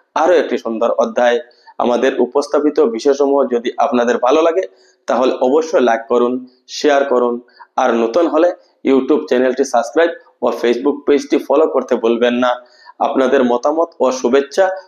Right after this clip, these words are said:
কমেন্ট করে জানাতে ভুলবেন না। আবারও সকলকে জানাই সুপ্রভাত, শুভ দিন। সুস্থ থাকুন, ভালো থাকুন,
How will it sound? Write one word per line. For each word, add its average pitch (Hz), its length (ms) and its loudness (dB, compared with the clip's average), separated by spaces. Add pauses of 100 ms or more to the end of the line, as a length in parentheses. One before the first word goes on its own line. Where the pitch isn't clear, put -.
(220)
কমেন্ট 170 320 2
করে 123 180 2
জানাতে 117 300 0
ভুলবেন 120 360 0
না। 123 220 -2 (360)
আবারও 165 340 2
সকলকে 120 440 -2
জানাই 143 280 0 (280)
সুপ্রভাত, 131 600 0 (320)
শুভ 131 320 2
দিন। 139 240 0 (320)
সুস্থ - 340 -4
থাকুন, 139 380 0 (380)
ভালো 151 200 2
থাকুন, 143 320 -2